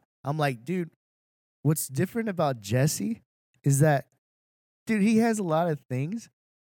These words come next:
but he would rather, like, help someone else out and live in a trailer than, like, just have, like, nice things. He can have nice things if he wants, but he just prefers,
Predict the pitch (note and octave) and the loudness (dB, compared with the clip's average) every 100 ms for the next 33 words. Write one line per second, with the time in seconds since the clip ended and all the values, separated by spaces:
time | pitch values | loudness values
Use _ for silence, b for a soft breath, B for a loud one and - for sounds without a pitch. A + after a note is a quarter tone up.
0 | _ C3+ E3+ F#3 A#3 E3+ C3 C#3+ D#3+ G#3 | _ 0 2 2 2 0 2 2 2 0
1 | F#3+ D3 C3+ - A#2 E3 D3 - D#3 C3 | -2 -2 -2 -4 -2 -2 -2 -8 -6 -6
2 | G#2+ G2 D3 F3+ - - G#3 G#3+ - _ | -6 -2 -2 -2 -6 -6 -6 -6 -12 _
3 | _ _ _ _ _ _ _ _ _ D3+ | _ _ _ _ _ _ _ _ _ -4
4 | D3 E3 F#3 E3+ B2+ - C#3+ D#3+ F#3 G#3+ | -2 0 0 -2 -4 -6 -6 -6 -8 -12
5 | _ _ _ - D#3+ D#3+ D#3 D3 C3+ _ | _ _ _ -8 -4 -4 -4 -4 -6 _
6 | _ _ _ _ _ _ _ _ _ _ | _ _ _ _ _ _ _ _ _ _
7 | _ - C#3+ C#3+ D#3+ F3 E3 E3+ C#3+ D#3+ | _ -6 -2 2 4 4 2 -2 0 -2
8 | E3 - D#3+ E3+ G#3 C4+ G3 G#3 F#3 D#3 | 0 -4 -6 -4 -4 -2 -2 0 0 -2
9 | C#3+ C#3+ C3 A#2 A#2 C3 F3 E3 C3+ D#3 | -2 -4 -4 -6 -6 -4 -4 -4 -2 -2
10 | F#3 F#3+ - D#3+ - E3 E3 F3 | -2 -4 -2 -4 -2 -2 -2 -2